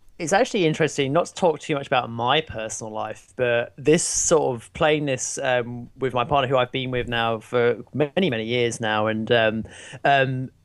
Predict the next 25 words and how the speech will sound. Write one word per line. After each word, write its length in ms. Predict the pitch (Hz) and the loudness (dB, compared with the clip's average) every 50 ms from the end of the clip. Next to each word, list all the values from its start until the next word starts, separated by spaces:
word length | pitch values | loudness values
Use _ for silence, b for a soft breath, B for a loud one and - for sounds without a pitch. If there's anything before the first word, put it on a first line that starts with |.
| _ - | _ 0
I 200 | 143 151 180 190 | 2 4 4 2
did, 280 | 151 - 180 185 160 | 2 2 2 2 2
I 200 | 156 139 139 143 | 2 2 2 2
was 320 | 139 127 139 147 160 160 170 | 2 4 4 4 4 2 2
in 100 | 165 151 | 0 0
a 60 | 147 | 0
relationship 500 | 135 131 131 135 - - - - 135 - | 2 0 0 -2 -4 -6 -8 -10 -10 -8
before, 720 | - 123 - - - 143 143 143 139 127 120 117 113 113 - | -10 -14 -14 -8 -2 0 2 2 2 2 2 0 0 -2 -4
sort 300 | - - 127 120 117 107 | -4 -2 0 0 0 0
of, 60 | 107 | 0
this 180 | 139 143 139 - | 0 0 0 -2
was 140 | 120 107 | -4 -2
years 200 | 117 127 127 113 | 0 0 0 0
ago 280 | 113 - 127 123 120 117 | 0 0 0 2 2 0
now, 240 | 110 110 110 107 110 | 0 0 -2 -2 -2
before 400 | 110 113 - - 131 127 120 117 | -4 -6 -6 -2 0 0 0 0
sort 260 | - 131 117 113 110 | 0 0 0 -2 -2
of 60 | - | -2
this, 240 | 127 127 123 - - | -4 -2 -2 -2 -2
even 220 | 180 160 160 151 | 0 2 2 0
before 240 | 135 123 - 143 135 | 0 0 2 2 2
this 80 | 135 - | 2 2
game 240 | - - - 127 120 | 0 -2 -2 -2 -2
came 100 | - 123 | 0 -2
along, 180 | 117 117 117 | -2 0 -2